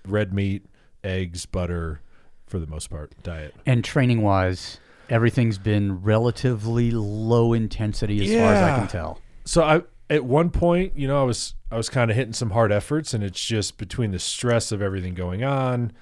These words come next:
Speaker 1: getting settled back into a routine here, it didn't seem beneficial to go into the gym, kill myself,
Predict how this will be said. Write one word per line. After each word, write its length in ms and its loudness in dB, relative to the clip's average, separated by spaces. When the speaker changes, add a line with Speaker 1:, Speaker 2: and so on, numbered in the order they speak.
Speaker 1:
getting 240 -4
settled 380 -2
back 220 -4
into 180 -2
a 100 -2
routine 400 -4
here, 300 -2
it 200 -12
didn't 280 -4
seem 300 -4
beneficial 640 -4
to 380 -8
go 160 2
into 120 2
the 100 0
gym, 520 -2
kill 220 0
myself, 640 -2